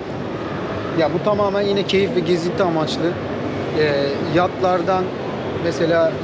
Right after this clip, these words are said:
yatı olan için konuşuyorum. Yattan karaya, karadan yata gidişte, işte durgun denizde keyif amaçlı. Şu etiket çeksene abi. Şunu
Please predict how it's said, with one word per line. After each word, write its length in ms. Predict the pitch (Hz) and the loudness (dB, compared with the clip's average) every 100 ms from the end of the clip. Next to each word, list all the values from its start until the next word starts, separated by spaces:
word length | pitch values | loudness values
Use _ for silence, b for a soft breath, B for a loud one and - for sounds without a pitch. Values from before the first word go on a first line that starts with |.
| 160 | -2
yatı 180 | 160 | 2
olan 240 | 170 165 165 | 2 2 2
için 260 | 160 - 160 - | 0 -2 -4 -4
konuşuyorum. 480 | 151 156 147 147 175 - - - 143 156 160 | -4 -2 -2 -2 -2 -4 -6 -4 -4 0 2
Yattan 360 | 160 - 175 165 - - - - - - - - - - - | 2 0 -2 -2 -4 -6 -6 -4 -4 -4 -4 -4 -4 -4 0
karaya, 380 | 180 170 160 147 | 2 4 4 2
karadan 340 | 160 160 160 156 | 0 2 2 0
yata 280 | 156 151 | 0 0
gidişte, 520 | 160 143 147 - 131 127 - - - 120 123 - - 143 156 - | 0 -2 -4 -4 -2 -2 -2 -4 -4 -4 -4 -2 -2 -2 -2 -2
işte 160 | - 156 147 135 | -2 0 0 0
durgun 360 | 160 151 170 160 | 0 2 2 2
denizde 300 | 151 135 151 | 2 0 0
keyif 300 | 165 156 160 | 0 0 0
amaçlı. 400 | 147 139 151 147 | 0 0 0 0
Şu 260 | - - | 0 0
etiket 400 | 240 196 - 185 | 2 0 0 -2
çeksene 340 | - 185 - 151 | 0 0 0 -2
abi. 200 | - - - - - - - - - - - - - - - - | -2 -4 -4 -4 -4 -4 -4 -4 -4 -4 -4 -2 -4 -4 -4 -2
Şunu 180 | - 151 | 2 4